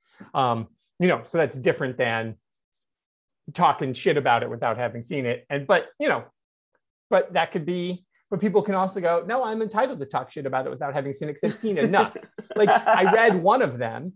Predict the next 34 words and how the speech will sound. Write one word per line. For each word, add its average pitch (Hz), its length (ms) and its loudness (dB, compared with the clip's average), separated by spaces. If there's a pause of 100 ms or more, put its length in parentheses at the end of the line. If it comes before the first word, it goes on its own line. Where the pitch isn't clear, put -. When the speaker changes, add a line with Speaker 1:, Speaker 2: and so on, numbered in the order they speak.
Speaker 1:
I 156 100 4
watched 180 460 -4
the 165 80 -6
trailer, 151 600 2
I 143 60 0
read 156 300 0
about 208 40 0
Speaker 2:
Yeah. 180 340 6
Speaker 1:
it. 160 100 -2 (100)
It's - 160 -14
not 175 180 2
interesting 165 460 -6
to - 100 -14
me, 127 280 -8 (200)
I 156 120 2
think, 156 260 -6
for - 160 -6
X, 143 220 -8
Y, 131 160 -2
Z 131 180 -8
reasons. 185 320 -8
'Cause 226 140 -6
it's 208 120 -10
kinda 226 240 -8
like 151 240 -4 (420)
when 165 120 -6
people 190 260 -2
are, 156 180 2
when 160 140 -6
people 185 240 -2
say, 127 320 -2 (120)
"Listen, 196 280 -4 (220)
watch 214 380 -4
this." 208 180 -4